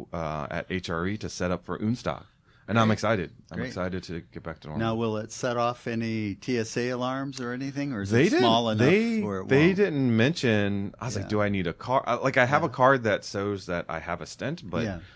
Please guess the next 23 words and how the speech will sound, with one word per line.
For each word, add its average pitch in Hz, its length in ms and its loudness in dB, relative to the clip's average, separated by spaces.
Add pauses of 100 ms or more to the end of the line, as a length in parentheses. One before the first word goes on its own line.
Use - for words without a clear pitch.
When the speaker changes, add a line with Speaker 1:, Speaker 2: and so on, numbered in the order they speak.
(120)
Speaker 1:
there, 92 140 0
I 90 80 2
don't 92 180 -2
know 92 140 -2
that 82 160 -4
it's 80 80 -12
gonna 80 180 -8
set 87 240 -6
off 90 240 -4
anything. 117 380 -8
I'll 71 100 -6
find 85 240 -4
out. 117 320 0 (260)
Speaker 2:
Mm-hmm. - 120 -4
Speaker 1:
Um, 82 440 -2
I 101 100 -4
definitely 110 280 -2
don't 104 160 -2
qualify 95 500 0
for 82 140 -6
a 80 60 -6
handicap 101 520 -4 (380)
permit 92 400 0